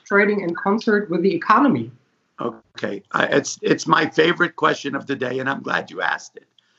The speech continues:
Speaker 2: So historically, we've seen when we saw, uh, two thousand seven, two thousand nine. So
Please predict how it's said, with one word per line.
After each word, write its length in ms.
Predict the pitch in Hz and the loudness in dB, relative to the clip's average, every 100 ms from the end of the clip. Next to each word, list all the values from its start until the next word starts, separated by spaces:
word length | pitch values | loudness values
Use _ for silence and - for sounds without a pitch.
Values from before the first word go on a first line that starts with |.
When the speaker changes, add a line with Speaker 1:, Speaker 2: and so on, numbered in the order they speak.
| _ _ | _ _
Speaker 2:
So 380 | - 147 139 - _ _ _ _ _ | 0 2 2 -2 _ _ _ _ _
historically, 1120 | 151 - - 170 190 175 139 131 135 147 - _ _ _ _ _ _ _ | -6 -4 -2 4 6 6 2 -2 -2 -4 -10 _ _ _ _ _ _ _
we've 180 | 156 - | -6 -6
seen 360 | - 196 180 170 | -4 0 0 0
when 120 | 151 | 0
we 100 | 156 | 0
saw, 280 | - 156 - - | 2 2 2 2
uh, 180 | 151 175 | 0 0
two 160 | - 185 | -2 0
thousand 460 | 208 196 - 135 | 2 2 0 -6
seven, 340 | - 151 - - | -2 -2 -2 -8
two 160 | 175 | -10
thousand 480 | - 180 185 185 151 | -4 -4 -4 -8 -4
nine. 400 | 151 - 151 - _ _ - | -2 0 -2 -6 _ _ -18
So 320 | - 151 143 | 0 2 2